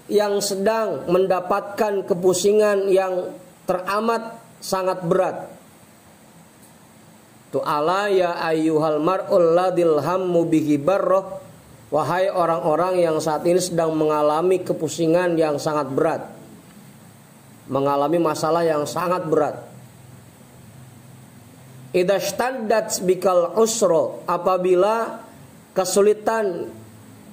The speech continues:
yang ada pada dirimu semakin bertambah berat. Fafakir fi alam nashroh.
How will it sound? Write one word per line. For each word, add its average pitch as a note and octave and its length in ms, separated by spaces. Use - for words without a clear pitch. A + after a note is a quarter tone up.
yang F#3+ 400
ada G#3+ 460
pada F#3 260
dirimu F#3+ 720
semakin F3+ 640
bertambah F#3 600
berat. F3+ 420
Fafakir G#3 880
fi F#3+ 260
alam E3 480
nashroh. E3+ 560